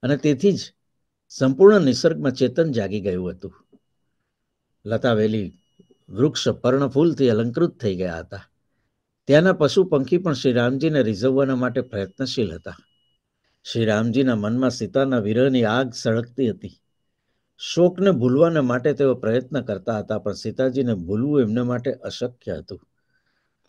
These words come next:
ત્યાં આશ્રમના એક સ્વચ્છ સ્ફટિક મણીની શિલા હતી. એના ઉપર શ્રી રામ લક્ષ્મણ બેસતા હતા અને શ્રી રામજી લક્ષ્મણને જ્ઞાનની તાત્વિક વાતો કહેતા હતા.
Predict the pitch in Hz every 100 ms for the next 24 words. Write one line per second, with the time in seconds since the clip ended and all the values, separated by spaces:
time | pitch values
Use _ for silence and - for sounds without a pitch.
0 | _ - 127 127 208 - _ _ _ _
1 | _ _ _ 120 127 180 202 196 165 -
2 | - 170 175 - 110 - - - 120 175
3 | 143 123 110 131 139 - - 104 120 82
4 | - 90 _ _ _ _ _ _ _ 123
5 | 156 185 180 156 - 143 123 127 143 117
6 | 110 - 127 107 101 - 117 85 92 92
7 | _ _ _ _ _ _ _ - 110 117
8 | - 113 104 110 120 117 92 - 127 123
9 | 110 90 101 123 131 110 104 98 127 135
10 | 117 95 90 127 120 92 - 92 - 90